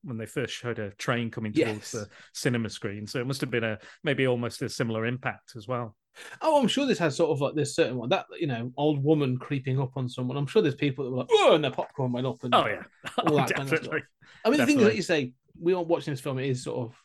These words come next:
Speaker 2: well, it's nineteen sixty, so it is at sixty years old, this film.
Speaker 1: Mm.
Speaker 2: And, you know, audiences and, and viewers, a bit, you know, we're more sophisticated, we're now, like you
Speaker 1: Sure.
Speaker 2: say, we're spoiled for special effects.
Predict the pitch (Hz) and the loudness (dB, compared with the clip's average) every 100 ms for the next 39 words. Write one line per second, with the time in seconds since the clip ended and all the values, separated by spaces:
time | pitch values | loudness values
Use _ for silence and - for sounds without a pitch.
0 | _ - 101 - 139 131 175 - 135 143 | _ -16 -16 -10 -10 -4 -4 -4 -4 -2
1 | 139 - - - 131 127 120 143 156 123 | -2 -4 -6 -6 -2 -2 2 2 2 0
2 | - 127 120 127 _ _ 98 95 90 _ | -6 -8 -10 -12 _ _ -12 -12 -16 _
3 | _ - 170 214 139 131 - 190 170 156 | _ -8 -4 -2 -2 -2 2 4 4 2
4 | 135 147 135 127 123 123 127 123 123 123 | 0 -4 -4 -2 -2 0 0 2 0 -2
5 | 127 135 117 123 147 135 - 131 - 127 | -4 -4 -2 0 2 0 -4 -10 -6 -6
6 | 123 117 120 120 120 123 120 123 127 - | -2 -2 -2 -2 0 0 0 -2 -2 -4
7 | 104 127 - 143 131 127 - - 120 - | -4 -8 -6 0 0 0 -8 -10 -10 -10
8 | 131 123 - | -8 -8 -8